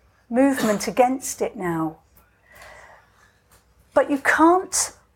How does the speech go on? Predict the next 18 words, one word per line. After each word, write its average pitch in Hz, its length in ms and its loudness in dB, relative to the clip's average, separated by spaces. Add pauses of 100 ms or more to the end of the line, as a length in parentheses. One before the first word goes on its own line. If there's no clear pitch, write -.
(200)
it's - 220 0
difficult 320 440 -2
to - 80 -14
think 294 240 -2
of 240 160 -4
going 240 360 2
back 233 540 2
to 185 480 4 (1200)
having 202 500 -2
all 214 180 2
that 202 180 0
stuff, - 760 -2 (400)
you 214 100 0
know, 185 200 0 (500)
stones 180 800 0
and 165 300 0 (460)
memorials 180 840 4
and 165 320 0